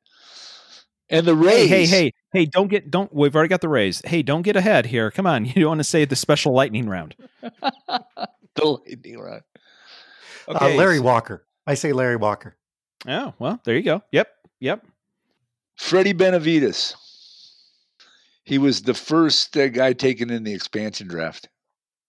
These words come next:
Speaker 2: I swear you were gonna tell me that he was the f-, he was their first groundskeeper.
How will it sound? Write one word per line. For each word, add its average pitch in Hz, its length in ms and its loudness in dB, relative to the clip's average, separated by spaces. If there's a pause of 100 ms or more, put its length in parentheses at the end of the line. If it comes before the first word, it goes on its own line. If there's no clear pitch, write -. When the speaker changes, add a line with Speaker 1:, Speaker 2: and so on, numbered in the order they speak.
(680)
Speaker 2:
I 120 80 -4
swear 123 480 2
you 107 140 4
were 104 80 2
gonna 95 160 0
tell 104 200 -6
me 95 120 -2
that 87 140 -4
he 101 120 -4
was 92 160 -4
the 92 80 -12
f-, - 220 -16
he 113 180 -2
was 104 180 -2
their 98 140 -2
first - 560 -6
groundskeeper. 92 800 -6